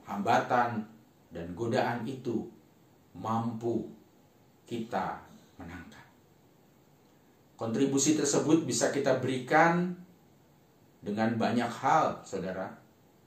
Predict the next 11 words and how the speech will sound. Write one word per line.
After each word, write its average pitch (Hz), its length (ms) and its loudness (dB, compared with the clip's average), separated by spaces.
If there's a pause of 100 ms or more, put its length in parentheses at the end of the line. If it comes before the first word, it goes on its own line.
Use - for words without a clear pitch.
(480)
Bisa - 240 -6
lewat - 320 -2
pekerjaan - 480 -10
kita, 110 640 -2 (400)
lewat - 240 -14
pelayanan 87 560 -6
kita, 127 560 -6 (800)
dan 113 160 -2
itu 165 160 0
semua 165 720 2
harus 147 240 -2